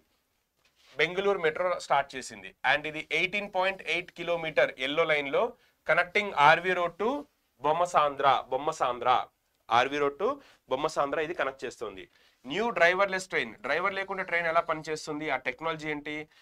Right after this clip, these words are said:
కమ్యూనికేషన్ బేస్డ్ ట్రైన్ కంట్రోల్, సీబీటీసీ సిస్టమ్, కమ్యూనికేషన్ బేస్డ్ ట్రైన్ సిస్టమ్, కమ్యూనికేషన్ ప్యూర్‌గా, ప్యూర్‌గా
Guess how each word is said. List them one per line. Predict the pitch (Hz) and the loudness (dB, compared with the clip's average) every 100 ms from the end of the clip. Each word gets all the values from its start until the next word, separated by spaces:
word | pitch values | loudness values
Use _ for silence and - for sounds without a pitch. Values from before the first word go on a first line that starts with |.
| _ _ 160 | _ _ 2
కమ్యూనికేషన్ | 175 208 208 196 190 196 170 | 2 0 0 -2 -2 -4 -2
బేస్డ్ | 170 175 175 160 | -2 -2 -6 -2
ట్రైన్ | 156 160 156 | 0 0 -2
కంట్రోల్, | 139 147 139 117 - | -2 -2 -2 -4 -8
సీబీటీసీ | 175 185 185 185 185 160 165 156 | -8 -8 -6 -6 -6 -12 -12 -14
సిస్టమ్, | 135 - 151 120 - _ _ _ 151 | -14 -6 -4 -4 -12 _ _ _ -2
కమ్యూనికేషన్ | 160 185 196 185 185 160 151 | 0 -2 -4 -6 -6 -6 -4
బేస్డ్ | 165 156 156 | -4 -6 -4
ట్రైన్ | 143 143 | -2 -4
సిస్టమ్, | 135 - 165 170 | -8 -4 -4 -2
కమ్యూనికేషన్ | 135 147 156 151 151 156 147 | -4 -4 -6 -8 -8 -10 -8
ప్యూర్‌గా, | 143 165 170 160 - _ _ _ _ | -6 -2 2 2 0 _ _ _ _
ప్యూర్‌గా | 147 170 170 | -2 0 4